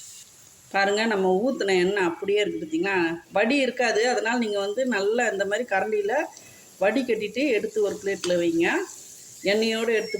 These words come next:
போடாதீங்க. பாருங்க, எண்ணெய் உரியவே இல்லை, பார்த்தீங்களா? நம்ம கார்ன்ஃப்ளவர் மாவுலாம் எதுவுமே போடல. ஊத்துன எண்ணெய் அப்படியே இருக்கு. நம்மளுக்கு ரெண்டு உருளைக்கிழங்குக்கு இவ்வளோ சிப்ஸு கிடச்சிருச்சு. இப்போ ஒரு நிமிஷம் நல்லா வந்து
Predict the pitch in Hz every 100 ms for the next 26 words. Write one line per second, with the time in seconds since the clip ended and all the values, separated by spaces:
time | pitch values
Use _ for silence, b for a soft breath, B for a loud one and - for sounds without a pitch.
0 | 180 180 170 160 156 185 320 - - -
1 | - - - - - - - - - -
2 | 202 214 220 233 208 226 220 208 220 214
3 | 220 214 190 175 180 202 269 - 180 180
4 | 180 190 190 196 185 180 175 175 202 180
5 | 185 202 202 185 180 180 240 202 220 196
6 | 185 185 180 160 185 190 170 214 330 -
7 | B B - 180 190 185 254 214 202 214
8 | 196 220 233 202 190 180 285 403 B B
9 | B - 185 185 180 202 - 220 185 180
10 | 180 165 214 320 - b b b - -
11 | 180 180 180 185 185 214 196 175 185 180
12 | 170